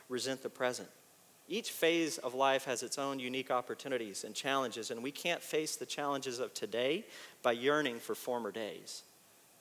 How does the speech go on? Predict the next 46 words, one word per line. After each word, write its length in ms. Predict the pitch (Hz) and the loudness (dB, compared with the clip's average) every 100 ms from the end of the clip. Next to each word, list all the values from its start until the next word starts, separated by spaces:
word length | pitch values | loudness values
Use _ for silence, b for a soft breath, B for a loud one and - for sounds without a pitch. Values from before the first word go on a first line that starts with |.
| - | -6
Learn 380 | 113 139 160 165 | 4 6 6 2
from 200 | 151 143 | 2 2
and 80 | |
appreciate 540 | 131 156 156 - 117 - | 0 0 -2 0 -2 -4
the 60 | |
past, 440 | - 135 104 92 - | -6 -2 -2 -2 -4
yes. 520 | 127 117 - - - - - - - - - - | 0 0 -2 -8 -10 -16 -20 -20 -20 -20 -18 -2
Live 300 | 123 175 147 | 6 6 6
in 80 | 120 | 0
the 80 | |
past, 580 | 107 113 107 104 - - - - - | -4 -4 -2 -2 -6 -10 -18 -14 -8
that's 180 | 113 | -4
unwise. 760 | 135 113 110 101 82 87 - - - 101 | -4 -2 -2 -2 -6 -12 -14 -14 -20 -4
Don't 240 | 123 131 | -2 0
be 120 | 131 120 | -2 -2
an 80 | |
Uncle 260 | 117 113 110 | -4 -4 -4
Rico. 320 | 113 107 82 80 - - - - - - | -4 -6 -10 -12 -20 -20 -20 -20 -18 -4
Live 220 | 117 127 | 0 0
in 80 | 123 | 0
the 80 | 117 | 2
here 220 | 120 113 | 4 4
and 100 | 107 | 2
now. 320 | 104 95 80 - - - - - - - - - - - - - | -2 -2 -6 -12 -20 -20 -20 -20 -20 -20 -20 -20 -20 -20 -20 -4
Warren 320 | 131 170 170 156 | 6 8 8 6
Wiersbe, 500 | 180 175 - 135 143 | 6 6 2 0 2
who 160 | 143 | 4
actually 300 | 139 143 143 | 4 4 0
passed 320 | 156 143 139 | 4 4 4
away 140 | 139 123 | 2 6
last 340 | 127 120 - | 6 4 2
year, 100 | 147 | 0
said 220 | - 120 | 4 4
this, 200 | 135 131 | 4 4
"Yesterday 460 | 131 165 - 170 156 | 4 4 4 4 4
is 140 | 165 | 4
past 480 | - 127 127 131 - | 2 2 4 2 -2
and 100 | 127 | -6
cannot 320 | 127 120 120 | -2 0 0
be 80 | 135 | 0
changed, 500 | 131 123 117 123 - | -4 -4 -4 -6 -4
and 140 | 127 - | -6 -4
tomorrow 340 | 127 127 131 | 0 2 2
may 180 | 117 120 | 2 -2
not 260 | 120 120 | -2 -2
come. 260 | 117 92 | -10 -14